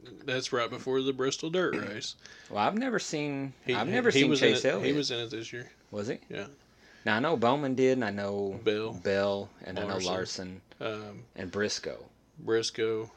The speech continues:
Speaker 1: and Chase did it.
Speaker 2: See, I didn't s-, I didn't know that Chase Elliott did it.
Speaker 1: Yep.
Speaker 2: Um, 'cause I know Tony Stewart did it all the time.
Speaker 1: Yep.
Speaker 2: But, um, you know, I think
Speaker 1: It was
Speaker 2: I
Speaker 1: either
Speaker 2: think the
Speaker 1: this
Speaker 2: kid
Speaker 1: year
Speaker 2: just
Speaker 1: or the
Speaker 2: needs
Speaker 1: last year.
Speaker 2: scared,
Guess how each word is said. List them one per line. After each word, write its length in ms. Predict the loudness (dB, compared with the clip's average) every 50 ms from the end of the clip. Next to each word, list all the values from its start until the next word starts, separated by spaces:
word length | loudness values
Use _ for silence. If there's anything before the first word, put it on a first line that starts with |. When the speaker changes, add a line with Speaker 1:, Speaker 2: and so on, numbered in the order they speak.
| -12 -10
Speaker 1:
and 340 | -8 -8 -8 -10 -12 -10 -8
Chase 280 | -4 -4 -2 -2 -4
did 180 | -4 -4 -6 -6
it. 120 | -8 -14 _ _ _ _ _ _ _ -20 -20 -20 _ _ _ _ _ _ _ _
Speaker 2:
See, 220 | -12 -6 -4 -2
I 60 | -2 -2
didn't 160 | -2 -4 -6
s-, 160 | -10 -12 -10 -10
I 80 | -8
didn't 180 | -8 -6 -6 -6
know 140 | -6 -6 -6
that 260 | -8 -12 -14 -18 -14
Chase 320 | -6 -6 -6 -6 -4 -8
Elliott 320 | -8 -8 -8 -10 -12 -14 -14
did 160 | -18 -18 -16
it. 120 | -18 -18 _ -20 -20 _ _ _ _
Speaker 1:
Yep. 100 | -20 -20 -20 -20 -20 _ _ _ _ _ _ -20 -14 -10 -8
Speaker 2:
Um, 300 | -8 -8 -8 -8 -10 -14 -16 -20 -20 -20 _ -20 -14
'cause 120 | -6 -4
I 60 | -4
know 120 | -4 -4 -6
Tony 280 | -6 -4 -4 -4 -4 -6
Stewart 320 | -6 -4 -2 -2 -2 -2
did 140 | -4 -6 -8
it 80 | -8
all 140 | -10 -10 -10
the 60 | -12
time. 380 | -12 -12 -12 -12 -12 -12 -14 -14 -16 _
Speaker 1:
Yep. 220 | -12 -10 -10 -12 -14 _ _ -20 -20 _ _ _ _ _ _
Speaker 2:
But, 280 | -10 -10 -8 -6 -6
um, 240 | -6 -6 -6 -8 -10 -16 _ _ _ -20 _ _ _ _ _
you 100 | -8 -8
know, 220 | -6 -6 -6 -4 -2
I 80 | -2 -2
think 360 | -2 -2 -6 -6 -8 -14 -20 -20 -20 2 6
Speaker 1:
It 120 | 6 6
was 140 | 6 6 6
Speaker 2:
I 20 | 6
Speaker 1:
either 100 | 6 6 6
Speaker 2:
think 120 | 4 4 4
the 40 | 4
Speaker 1:
this 100 | 4 6
Speaker 2:
kid 80 | 4 4
Speaker 1:
year 80 | 4 4
Speaker 2:
just 160 | 2 2 2
Speaker 1:
or 40 | 2
the 60 | 2
Speaker 2:
needs 120 | 2 2
Speaker 1:
last 280 | 2 2 2 0 0 0
year. 100 | 0 0
Speaker 2:
scared, 280 | 0 -2 -4 -6 -8